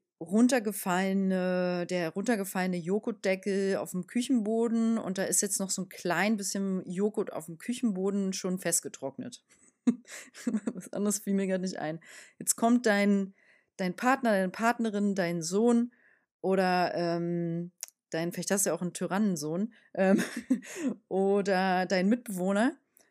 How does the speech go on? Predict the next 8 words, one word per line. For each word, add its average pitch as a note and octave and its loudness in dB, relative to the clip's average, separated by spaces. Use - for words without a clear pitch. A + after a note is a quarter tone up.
und G3+ 0
patzt - 0
dich F3 2
an. D3+ -4
<laughs> A#3+ -4
Zerlegt G#3+ 6
dich F3 -2
was, D3+ -2